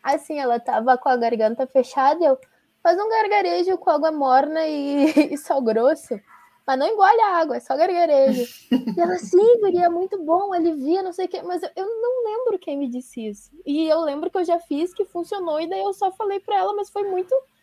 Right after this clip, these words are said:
na intuição, não pensei, não, sabe? E eu fiquei, "Bah, mas eu não sei com quem eu aprendi, se eu não tenho isso anotado, não sei se eu passarei adiante pra alguém." Mas essas coisas, assim.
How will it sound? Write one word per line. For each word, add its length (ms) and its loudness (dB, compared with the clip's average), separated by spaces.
na 140 -2
intuição, 520 6
não 140 -2
pensei, 500 0
não, 320 -6
sabe? 280 2
E 160 -8
eu 100 -2
fiquei, 280 -6
"Bah, 100 -6
mas 120 -2
eu 80 -4
não 100 -8
sei 220 6
com 140 0
quem 200 -2
eu 80 -4
aprendi, 540 -4
se 140 -10
eu 40 -2
não 160 -2
tenho 300 2
isso 240 -4
anotado, 480 2
não 160 -4
sei 220 -4
se 120 -12
eu 60 -4
passarei 600 -2
adiante 640 -6
pra 160 -4
alguém." 360 -6
Mas 220 0
essas 400 0
coisas, 440 -4
assim. 380 -4